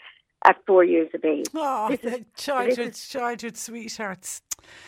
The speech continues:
Speaker 1: Yeah,
Speaker 2: And has
Speaker 1: child-
Speaker 2: she, has she much contact with her husband?
Speaker 1: Um, she tried. She, it was easier in the, uh, beginning before he, he went east. Uh, she can, she tries to text, um, and then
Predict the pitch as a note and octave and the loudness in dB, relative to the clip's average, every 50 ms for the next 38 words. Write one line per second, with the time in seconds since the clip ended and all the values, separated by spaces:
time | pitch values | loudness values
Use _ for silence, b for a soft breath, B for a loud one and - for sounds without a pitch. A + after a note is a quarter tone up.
0 | B B B A3+ A#3+ G3+ A#3 C4+ B3 G#3+ B3 C4 C4 - F#3+ F#3 C#4+ C#4 B3 - | B B B 4 4 4 4 0 0 0 -2 -2 0 -2 -2 -2 -4 -6 -6 -6
1 | G#3+ B3 B3+ A#3+ - - C4+ B3+ A#3+ A#3 A#3+ A3+ - - - - _ - - - | -6 -6 -6 -6 -6 -8 -6 -6 -4 -6 -6 -8 -8 -12 -16 -14 _ -14 -8 -6
2 | C4 B3+ B3+ A#3+ - - D#4 D4 C#4 - _ - - - - _ _ - G#3+ B3 | -4 -4 -6 -6 -10 -8 -6 -6 -8 -8 _ -14 -12 -12 -12 _ _ -12 -10 -10
3 | B3 - C4+ B3+ F#3 B3 C4 B3+ - - D#4 D4 C#4 - - - _ _ _ _ | -6 -6 -6 -6 -4 -6 -8 -8 -8 -8 -6 -6 -6 -8 -14 -20 _ _ _ _
4 | _ _ _ _ _ _ _ _ _ _ _ - - - B3 B3 B3+ B3+ B3+ B3 | _ _ _ _ _ _ _ _ _ _ _ 6 8 8 10 10 8 8 6 4
5 | B3+ A#3+ - _ _ - - - C#4 A3+ - - C4+ C4+ C4+ - - A3 - - | 2 -2 -8 _ _ -6 -2 -2 -2 -2 0 2 4 4 4 2 2 -2 -4 -2
6 | - - - - A#3+ - G#3+ A3+ G#3+ - B3+ B3+ C4 A3+ C4 A3+ A3 G#3 G3 F#3+ | -4 0 2 2 2 4 2 -2 0 2 0 -2 2 4 4 4 4 4 2 4
7 | F#3 F#3 F#3 - - _ _ - F#3+ F#3+ F3+ F3+ F3+ _ _ _ _ G#3+ G3+ - | 2 2 2 0 -4 _ _ -6 -4 -4 -4 -4 -6 _ _ _ _ -2 4 4
8 | A3+ A3+ A#3 A#3+ B3 A#3+ A#3+ A3 G3+ F#3+ - - G#3 G3 F#3+ F#3 G3 G3 G#3 G3 | 4 4 4 -2 -6 -6 -6 -4 -4 -4 -4 -2 2 2 2 2 2 -2 -2 -2
9 | F#3 - - F#3+ F#3+ F#3+ G3+ F#3+ F#3+ G3 - - _ - G#3+ G#3 G#3+ G#3+ - - | -4 -6 -4 -4 -2 0 0 0 -2 -4 -6 -8 _ -4 -4 -4 -6 -8 -12 -16
10 | - _ - - - F#3+ F#3+ F#3 F#3 F#3 F#3 _ _ _ - - - C#4+ - C#4 | -20 _ 0 4 6 8 8 8 6 4 0 _ _ _ 2 2 2 4 4 2
11 | B3 - _ _ _ - - B3 - - B3+ A#3+ A#3 A#3+ - _ - - _ - | 0 0 _ _ _ -4 -4 -4 0 4 6 6 6 6 2 _ -6 -6 _ 0
12 | G3+ G#3 G#3+ - - - - _ _ - _ - F#3 F#3+ F#3+ F#3 F#3 F#3 F3+ F3+ | 0 0 0 -2 -6 -16 -16 _ _ -12 _ 2 2 4 4 4 4 4 2 0
13 | F3 b b b b b b b b F#3+ G3+ G3 G3 F#3+ F#3 | -6 b b b b b b b b 0 4 4 4 4 4